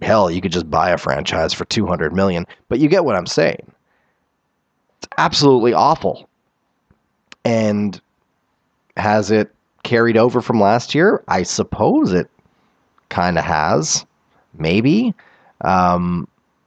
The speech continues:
Bob Leonarduzzi has said a few times, especially lately, that maybe the season and the year just turned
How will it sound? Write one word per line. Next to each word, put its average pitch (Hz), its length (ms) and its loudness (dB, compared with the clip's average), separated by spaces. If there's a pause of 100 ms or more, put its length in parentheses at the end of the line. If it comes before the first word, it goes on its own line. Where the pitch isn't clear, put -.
(240)
Bob 107 240 2
Leonarduzzi 101 720 4
has 101 160 0
said 95 480 2
a 117 60 -6
few 120 340 0
times, 113 680 -2 (1300)
especially 104 480 0
lately, 98 720 0 (240)
that 90 440 0 (760)
maybe 101 640 2
the 104 140 2
season 113 800 2 (140)
and 101 200 0
the 92 100 0
year 107 420 4
just 98 280 -2 (680)
turned 113 580 0